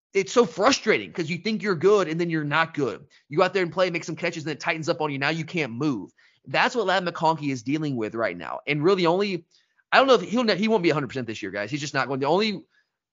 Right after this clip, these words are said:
remedy for that really is, like, extended time off. We're not talking, like, two weeks off. We're talking, like, two months off. And we don't have the luxury of doing that. So Ladd is trying to manage this the best that he can. And I know four catches, fifty-eight yards does not scream game ball to anyone.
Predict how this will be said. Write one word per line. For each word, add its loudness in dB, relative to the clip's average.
remedy 0
for -2
that 4
really 2
is, -4
like, -4
extended 0
time -2
off. -4
We're -8
not 0
talking, 2
like, -2
two -2
weeks -2
off. 0
We're -6
talking, 0
like, -2
two -4
months -4
off. -10
And -6
we -2
don't -2
have -4
the -2
luxury -4
of -4
doing -4
that. -12
So 0
Ladd 4
is -2
trying -4
to -4
manage -2
this -4
the -8
best -6
that -6
he -4
can. -6
And -2
I 4
know 6
four 2
catches, -4
fifty-eight -4
yards 2
does -8
not 0
scream -4
game 2
ball 4
to 2
anyone. -2